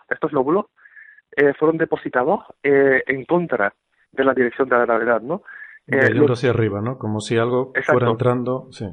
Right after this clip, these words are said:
Speaker 2: Como si fuera entrando desde el
Speaker 1: Y
Speaker 2: mar hacia adentro y, claro, eso es muy difícil de explicar, eh.
Speaker 1: Y, sí, y subiendo, eh, pendientes bastante altas, ¿no? La
Speaker 2: Ujú.
Speaker 1: única alternativa, eh, que nosotros pudimos considerar fue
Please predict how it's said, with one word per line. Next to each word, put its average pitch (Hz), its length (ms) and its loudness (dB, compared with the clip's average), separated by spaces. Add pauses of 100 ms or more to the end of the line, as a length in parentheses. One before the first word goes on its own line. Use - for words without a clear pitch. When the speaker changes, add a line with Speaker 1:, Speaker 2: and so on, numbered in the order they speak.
(480)
Speaker 2:
Como 117 140 -4
si 117 80 -6
fuera 120 140 2
entrando 131 280 0
desde 120 100 -2
el 139 60 0
Speaker 1:
Y - 20 0
Speaker 2:
mar 120 140 0
hacia 117 180 -2
adentro 123 440 -2
y, 113 180 -6
claro, 101 200 -8
eso 101 140 -10
es 104 40 -8
muy 107 120 -6
difícil 101 240 -8
de 95 60 -12
explicar, 98 400 -10 (640)
eh. 143 60 0
Speaker 1:
Y, - 360 -10
sí, - 160 -4
y 156 80 -4
subiendo, 160 840 2
eh, 135 80 0
pendientes 151 380 -6
bastante 143 340 -8
altas, 143 320 -2
¿no? 190 180 -8 (420)
La 156 280 4
Speaker 2:
Ujú. - 100 -2
Speaker 1:
única 208 440 0
alternativa, 175 840 -4 (400)
eh, 139 480 -4 (340)
que 131 280 2
nosotros 131 360 -10
pudimos 151 300 -4
considerar 143 520 0
fue 143 220 4